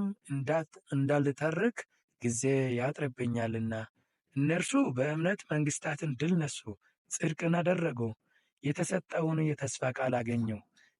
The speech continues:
የአንበሶችን አፍ ዘጉ፣ የእሳትን ኃይል አጠፉ። ከሰይፍ ስለት አመለጡ፣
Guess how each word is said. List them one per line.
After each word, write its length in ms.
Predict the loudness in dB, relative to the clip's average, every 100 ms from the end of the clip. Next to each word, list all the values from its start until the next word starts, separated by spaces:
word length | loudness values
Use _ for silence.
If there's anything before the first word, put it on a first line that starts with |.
| -2
የአንበሶችን 760 | 2 2 2 0 -2 0 2
አፍ 160 | 2 0 -2
ዘጉ፣ 300 | 0 0 -4 -6 -6 _ _ -6
የእሳትን 640 | -2 0 0 0 0 0 2
ኃይል 260 | 2 2
አጠፉ። 340 | 2 0 -2 -4 -4 -6 -8 _ _ _ _ -4
ከሰይፍ 420 | 0 2 2 2
ስለት 340 | 2 2 2 2
አመለጡ፣ 480 | 2 4 4 2